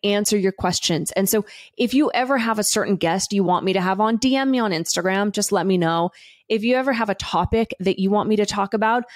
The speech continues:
I love hearing from you. And so I hope that you enjoyed today's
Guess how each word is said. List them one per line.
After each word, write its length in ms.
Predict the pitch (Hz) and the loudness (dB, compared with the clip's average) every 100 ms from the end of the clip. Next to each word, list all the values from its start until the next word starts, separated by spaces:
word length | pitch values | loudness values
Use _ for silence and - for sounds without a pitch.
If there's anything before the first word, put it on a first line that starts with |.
| - _ _ | -20 _ _
I 280 | 254 262 254 | -2 -2 -4
love 480 | - 180 175 165 151 - | -4 -2 2 2 0 -8
hearing 420 | - 160 151 - | -6 -4 -4 -6
from 300 | - - 143 | -4 -4 -4
you. 160 | - - - - - - - | -8 -10 -14 -18 -20 -20 -2
And 160 | 269 294 | 0 2
so 180 | 311 - | 0 0
I 60 | 285 | -2
hope 340 | 254 302 302 330 | 2 0 2 0
that 160 | 294 | 0
you 440 | 226 233 226 220 - - | 0 2 4 4 2 -2
enjoyed 400 | 196 180 170 165 | -2 2 0 0
today's 360 | 165 165 156 | 0 2 0